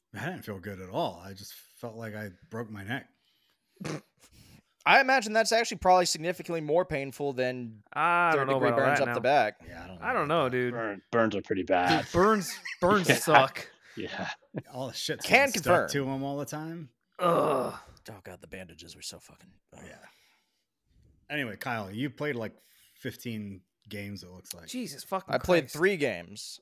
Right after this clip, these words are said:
Speaker 2: and
Speaker 1: Okay.
Speaker 2: then we have a Patreon question, and then I had a conversation topic.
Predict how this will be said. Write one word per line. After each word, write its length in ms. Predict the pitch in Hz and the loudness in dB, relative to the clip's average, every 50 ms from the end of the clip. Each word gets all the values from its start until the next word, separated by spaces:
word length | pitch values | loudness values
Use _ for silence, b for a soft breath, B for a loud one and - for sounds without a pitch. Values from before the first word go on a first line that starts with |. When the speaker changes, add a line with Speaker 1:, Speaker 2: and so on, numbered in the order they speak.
| _ - | _ -12
Speaker 2:
and 300 | 113 113 110 110 110 107 | -10 -8 -6 -4 -6 -6
Speaker 1:
Okay. 80 | 104 | -4
Speaker 2:
then 120 | 107 113 113 | -6 -6 -4
we 80 | 117 | -2
have 100 | 113 104 | -4 -4
a 40 | 104 | -4
Patreon 440 | - - 117 110 - 120 110 107 101 | -4 -4 -4 -4 -2 -4 -4 -4 -4
question, 340 | - 113 104 101 - - 104 | -2 -2 -2 -2 -2 -4 -6
and 80 | 98 | -6
then 100 | 98 98 98 | -6 -6 -6
I 40 | 95 | -6
had 140 | 101 98 98 | -6 -8 -8
a 40 | 92 | -8
conversation 520 | 98 92 87 87 - 87 80 - - 78 | -10 -10 -10 -10 -10 -10 -10 -12 -14 -16
topic. 320 | 69 67 69 - - - | -14 -14 -14 -14 -18 -20